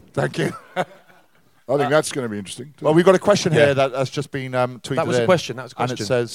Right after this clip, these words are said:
Speaker 2: Is that a
Speaker 1: oh, was it?
Speaker 2: question?
Speaker 3: I've got a re-, uh, you asked me, "What about Tuilagi?" I've got a
Speaker 1: Oh,
Speaker 3: really
Speaker 1: sorry.
Speaker 3: long answer to that.
Speaker 1: Yeah.
Speaker 3: Shall I just take my time on it?
Speaker 2: Who?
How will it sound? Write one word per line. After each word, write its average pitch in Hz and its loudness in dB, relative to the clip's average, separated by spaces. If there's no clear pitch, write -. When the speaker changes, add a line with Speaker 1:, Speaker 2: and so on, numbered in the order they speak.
Speaker 2:
Is 120 -10
that - -6
a - 4
Speaker 1:
oh, 139 4
was 131 -2
it? 147 0
Speaker 2:
question? - -2
Speaker 3:
I've 143 -2
got 165 4
a 135 4
re-, 151 4
uh, 147 -4
you 160 0
asked 147 0
me, 147 -4
"What 151 -2
about 135 -2
Tuilagi?" 151 -2
I've 123 -4
got - -8
a - -4
Speaker 1:
Oh, - -4
Speaker 3:
really 123 2
Speaker 1:
sorry. 131 4
Speaker 3:
long 151 0
answer 127 -6
to - -16
that. 101 -8
Speaker 1:
Yeah. 131 0
Speaker 3:
Shall - -10
I 123 -4
just - -14
take 143 -2
my 131 -10
time 131 -2
on 107 -6
it? - -12
Speaker 2:
Who? 107 0